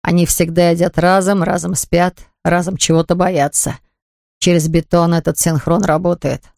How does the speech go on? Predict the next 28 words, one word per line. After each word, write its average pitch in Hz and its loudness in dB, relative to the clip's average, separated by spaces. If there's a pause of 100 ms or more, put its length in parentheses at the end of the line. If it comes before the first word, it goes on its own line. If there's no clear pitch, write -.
Словно 170 0
кто-то 175 0
даёт 170 2
нам 170 -2
сигнал, 160 0
и 214 2
мы 196 0
начинаем 165 -2
разом 175 0
чего-то 165 -4
хотеть, 143 -2 (340)
страдать 175 0
от 147 -2
чего-то 160 0
определённого, 170 0 (320)
радоваться 170 0
чему-то 160 -2
определённому. 165 0 (600)
Причём 170 0
это 175 0
может 180 0
быть 165 0
даже 170 2
не 196 2
товары 170 2
и 165 -2
не 170 0
мода, 160 0